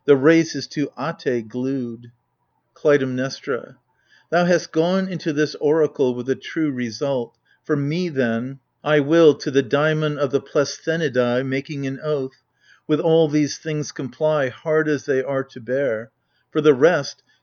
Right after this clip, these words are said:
going from out this house a guest, may he wear some other family to nought with the deaths of kin by kin.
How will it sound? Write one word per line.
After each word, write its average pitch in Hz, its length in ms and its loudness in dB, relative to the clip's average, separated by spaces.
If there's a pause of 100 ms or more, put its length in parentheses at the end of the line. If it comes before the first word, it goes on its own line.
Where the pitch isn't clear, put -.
(140)
going 170 320 6
from 165 260 -6
out 147 300 -2
this 131 240 -4
house 156 400 -4
a 123 80 -4
guest, 135 540 -8 (360)
may 156 140 2
he 160 120 0
wear 156 240 8
some 156 240 -4
other 151 240 2
family 147 440 -4
to - 160 -12
nought 135 360 -4
with 127 140 -4
the 127 80 0
deaths 139 480 -6
of 120 220 -10
kin 151 420 -12
by 113 160 -2
kin. 113 640 -12